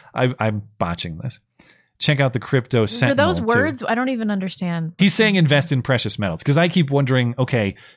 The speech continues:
Speaker 1: just to make sure that in case the market tanks or, like, whatever goes on, where should I keep my money? 'Cause I, I'm afraid
Speaker 2: Yeah.
Speaker 1: of the U S dollar right now, basically. And he's saying precious metals, but I've balked at precious metals because the,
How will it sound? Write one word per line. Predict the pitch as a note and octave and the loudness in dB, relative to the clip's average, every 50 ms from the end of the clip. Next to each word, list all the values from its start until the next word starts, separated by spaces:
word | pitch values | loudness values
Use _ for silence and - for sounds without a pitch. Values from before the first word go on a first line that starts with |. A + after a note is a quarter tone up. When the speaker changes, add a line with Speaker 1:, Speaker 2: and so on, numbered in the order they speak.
| _ _ _ | _ _ _
Speaker 1:
just | - - - - - | -2 0 0 2 4
to | D#3+ | 4
make | D#3+ D#3 C#3+ - | 4 4 4 4
sure | - D#3 D3 | 4 2 4
that | C3+ B2+ A#2 C3 C#3 | 2 2 0 0 -2
in | C3 B2+ | -2 -2
case | - - D3+ C#3 - | 0 -2 0 0 0
the | - | 0
market | B2+ A2+ A2 A#2 B2+ - - A#2 - - | 0 0 2 0 -2 0 -2 -4 -4 -4
tanks | - - B2 B2 A#2+ A2+ - - | -2 0 2 2 2 0 -2 -4
or, | A2 G2 | -4 -4
like, | G2 F#2 E2+ G2+ | -4 -4 -4 -4
whatever | A2+ B2 B2 A#2+ A#2 A2+ | -2 -2 -2 -2 -2 -4
goes | G2+ A2 G#2+ G2+ F2+ | -2 -2 -2 -2 0
on, | G#2 A2 G#2+ G2+ F2 E2+ E2 - _ _ _ _ _ _ _ _ _ _ _ _ - | 0 0 0 0 0 -2 -4 -6 _ _ _ _ _ _ _ _ _ _ _ _ -12
where | - G#2 G#2+ A2+ A#2 B2+ C3 | -6 -2 0 2 4 4 2
should | - - A#2+ A2 | 2 2 2 2
I | G2+ G2+ G2+ F#2+ F2 _ _ _ _ _ _ - | 2 2 2 0 -2 _ _ _ _ _ _ -10
keep | - - D#3 E3 E3+ | -4 0 0 0 0
my | A#2+ G#2 G2+ G2+ | 0 -2 -2 -2
money? | F2+ F#2 B2 F#3+ G3+ G#2+ E2+ E2+ | 0 0 2 2 2 0 -2 -2
'Cause | - C3 A#2+ A2 | -2 -2 -2 0
I, | A2 G#2 G2+ | 0 0 -2
I'm | F#2+ G2 G2 G2+ | -2 -2 -4 -4
afraid | G2 - - - B2 B2+ - A#3 | -4 -6 -6 -4 0 2 2 2
Speaker 2:
Yeah. | - - - G3 A3 | 2 0 -2 -8 -10
Speaker 1:
of | G#3+ - | -10 -6
the | A#2+ A2+ | -4 -2
U | A2+ A#2 B2 B2 | 0 2 2 2
S | A#2+ - | 2 0
dollar | A2 G#2 A#2+ F#2+ A#2 D#3 D#3+ B2 G#2+ F#2 | 0 -2 -2 0 0 0 0 0 0 0
right | F#2 F#2 F#2 F#2+ | 0 -2 -2 -2
now, | G2+ G2+ F#2 F#2 | -2 -2 -2 -2
basically. | F#2+ G#2 A2 C3 - - G#2 - E2+ D#2+ D#2+ - - _ _ - - - _ _ _ _ _ - | -2 0 0 0 0 -2 -4 -6 -6 -8 -10 -10 -12 _ _ -20 -20 -20 _ _ _ _ _ -4
And | G#2+ G#2+ | -2 0
he's | B2 B2 - | 0 2 2
saying | - A#2 G#2+ G2+ F#2+ | 0 0 0 0 -2
precious | - - A2+ G#2+ - F#2+ - | -2 -2 -2 -2 -2 -4 -2
metals, | A#2 A#2 A#2+ A#2 G#2+ - | -2 0 0 0 0 0
but | - A#2+ | 0 2
I've | A#2 A#2 G#2 G2 | 2 2 0 0
balked | - B2 D3 D#3+ - - C#3 | 0 2 2 0 0 0 -2
at | B2 - | -2 -2
precious | - C#3+ C#3+ C3+ - C3 - - | -2 -2 0 0 0 -2 -2 -2
metals | A#2 C#3+ E3+ F3 C3+ G#2+ | 0 0 2 2 0 0
because | G2+ B2+ G#2+ - B2+ A#2 G#2+ - | -2 -4 -4 -2 -2 -2 -2 -2
the, | - B2 A2+ A2+ | -2 -2 -2 -2